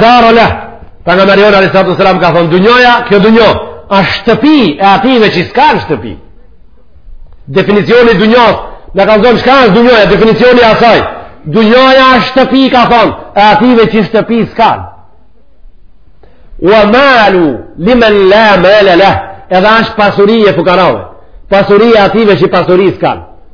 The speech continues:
Çka do të thotë? Këto janë shembull të mëdhenj, xhamat. Këto një shembull për këtive do të zbërthime Ramazani.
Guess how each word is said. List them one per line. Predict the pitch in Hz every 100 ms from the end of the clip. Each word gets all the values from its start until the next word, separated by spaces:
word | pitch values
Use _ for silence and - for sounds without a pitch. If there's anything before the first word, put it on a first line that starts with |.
| - - - -
Çka | 208
do | 226
të | 202
thotë? | 208 196
Këto | 269
janë | 254 233
shembull | 277 254 247
të | 214
mëdhenj, | 269 226 180
xhamat. | 180 165
Këto | 214 254
një | 285 196
shembull | 285 285 262 240
për | 247
këtive | 277 277 214
do | 277
të | 262
zbërthime | 196 220 226 269 226
Ramazani. | 226 214 202 240 147